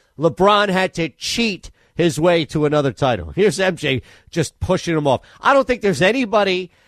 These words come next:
that has played the game of basketball on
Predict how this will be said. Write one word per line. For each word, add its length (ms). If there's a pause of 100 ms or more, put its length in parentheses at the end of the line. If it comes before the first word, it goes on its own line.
(100)
that 540
has 240
played 460
the 60
game 300
of 80
basketball 800
on 240